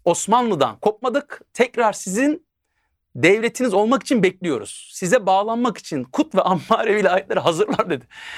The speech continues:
Şimdi çeviri yapacak ya. <laughs> Arapça söylüyor. Ben Arapça da anlıyorum. Güldüm. Diyor ki, "Sayın Cumhurbaşkanım," diyor, "bağlanmak için bekliyorlar." <laughs> Kut ve Ammare diyor. Bir kahkaha koptu. Tufan oldu içeride.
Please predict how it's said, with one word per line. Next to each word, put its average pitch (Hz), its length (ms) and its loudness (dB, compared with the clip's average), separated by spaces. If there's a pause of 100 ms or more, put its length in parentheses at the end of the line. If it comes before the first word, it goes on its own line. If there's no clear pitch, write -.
(180)
Şimdi - 180 -8
çeviri 196 300 2
yapacak 220 440 0
ya. 147 240 0
<laughs> - 100 -12
Arapça 175 360 2
söylüyor. 196 380 2
Ben 160 160 2
Arapça 180 460 0
da 202 60 2
anlıyorum. 190 360 -2
Güldüm. 208 340 0 (600)
Diyor 226 200 4
ki, 139 280 -2 (1500)
"Sayın 175 440 -2 (260)
Cumhurbaşkanım," 151 680 0
diyor, 120 200 2
"bağlanmak 175 440 4
için 208 200 0
bekliyorlar." 170 680 2 (120)
<laughs> 427 100 0
Kut - 180 -10
ve 220 80 2
Ammare 180 420 2
diyor. 185 120 -4 (420)
Bir 254 140 0
kahkaha 233 480 2
koptu. 175 280 -4
Tufan 190 380 0
oldu 156 240 0
içeride. 151 560 0